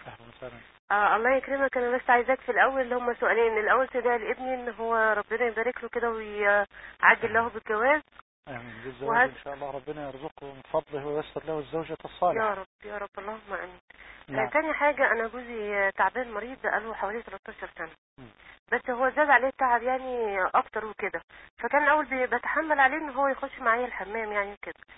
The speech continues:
Speaker 1: نعم.
Speaker 2: دلوقتي ما بقدرش إن أنا أفضل لوحدي، وأنا ما عنديش غير هو ولد واحد، ومش معقول هقعده يعني من الشغل على حسب إن، آه، يعني هو بصراحة بر بأبوه يعني وبينا يعني.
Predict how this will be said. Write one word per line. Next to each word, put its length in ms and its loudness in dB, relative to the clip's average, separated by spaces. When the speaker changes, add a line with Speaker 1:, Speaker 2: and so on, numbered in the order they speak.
Speaker 1:
نعم. 180 -12
Speaker 2:
دلوقتي 360 2
ما 140 0
بقدرش 520 -2
إن 220 -6
أنا 220 0
أفضل 200 -6
لوحدي، 300 -4
وأنا 180 0
ما 80 4
عنديش 240 -2
غير 120 -4
هو 180 2
ولد 200 2
واحد، 300 0
ومش 240 -8
معقول 240 4
هقعده 360 2
يعني 200 -2
من 60 -6
الشغل 300 -4
على 140 6
حسب 220 -4
إن، 520 -4
آه، 60 2
يعني 420 2
هو 140 4
بصراحة 400 4
بر 280 4
بأبوه 380 0
يعني 220 2
وبينا 380 -2
يعني. 280 4